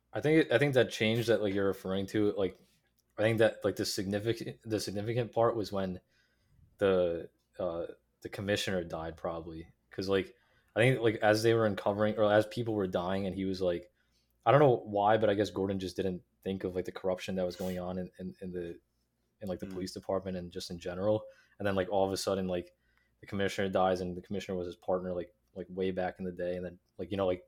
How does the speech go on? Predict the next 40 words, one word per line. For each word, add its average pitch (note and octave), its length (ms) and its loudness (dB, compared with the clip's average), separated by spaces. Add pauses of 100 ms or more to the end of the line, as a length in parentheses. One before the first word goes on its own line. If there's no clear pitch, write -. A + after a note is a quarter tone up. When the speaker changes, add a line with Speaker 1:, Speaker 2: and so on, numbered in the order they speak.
Speaker 1:
Batman G2+ 320 0
has G2 140 0
that F2+ 160 -2
line F#2 300 -4
to - 160 -14
him F2+ 140 -12
that F2 100 -14
he F#2 100 -12
just F2+ 180 -12
goes, F#2 300 -2 (720)
like, G2 140 0
"Maybe G2+ 240 0
he F#2+ 80 0
wasn't F#2+ 320 2
the F#2+ 60 -6
man F2+ 240 -4
that F2+ 80 -8
you F2 80 -14
thought E2+ 240 -4
he E2+ 80 -10
was." F2+ 320 -16 (760)
Like, E2+ 240 -8 (440)
maybe G2 180 2
he F#2 60 0
was F2+ 100 -4
accepting G2 380 -2
this F2 120 -4
bride, F2+ 400 -6 (120)
a G#2+ 60 -6
bribe. F#2 380 -2
And, F#2 140 -6
and F#2+ 240 -2
I F2+ 40 -2
think, G2+ 220 -4
like, F#2 260 -2
that, G2 200 0
like, F#2+ 180 -4 (800)
once G#2 260 -2
they, G#2 120 2
like, F#2 280 0